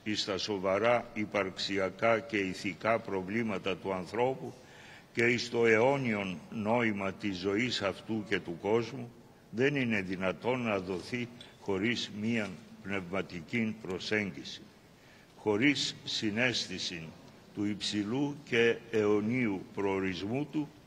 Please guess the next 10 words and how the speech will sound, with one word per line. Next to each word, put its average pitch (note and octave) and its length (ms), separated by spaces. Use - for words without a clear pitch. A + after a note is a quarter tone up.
ο G2 160
άνθρωπος A#2+ 680
αδυνατεί G2 640
να A2+ 260
διαχειριστεί G2 1120
και A2+ 180
να A#2 160
αντιμετωπίσει G2+ 1080
τα G2+ 140
οριακάς G2 880